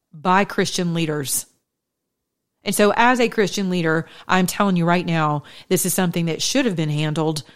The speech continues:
together. This should have never been brought to the public forum ever, but here it is. And so let this be a learning tool for the rest of us.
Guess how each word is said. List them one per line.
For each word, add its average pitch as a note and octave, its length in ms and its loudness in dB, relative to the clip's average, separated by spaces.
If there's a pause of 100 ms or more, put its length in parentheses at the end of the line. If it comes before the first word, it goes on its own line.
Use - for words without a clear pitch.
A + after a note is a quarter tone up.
(520)
together. F#3+ 800 0 (840)
This F#3+ 140 0
should G3+ 120 4
have D3 160 0
never F3+ 800 0
been D3+ 300 0
brought C#3+ 500 -2 (580)
to E3 240 2
the D3 80 -2
public D3 360 -2
forum D3+ 440 -2
ever, D#3+ 360 2 (180)
but E3 140 0
here E3 260 -2
it E3 80 2
is. C#3 400 -4 (300)
And F#3+ 100 -4
so G3 160 2
let E3+ 300 0
this F4 220 0
be D#3+ 420 2 (180)
a E3+ 140 2
learning F3+ 380 2
tool D#3 420 0 (120)
for E3+ 140 -4
the E3 80 2
rest G#3 240 0
of D3+ 80 -4
us. C3+ 400 -6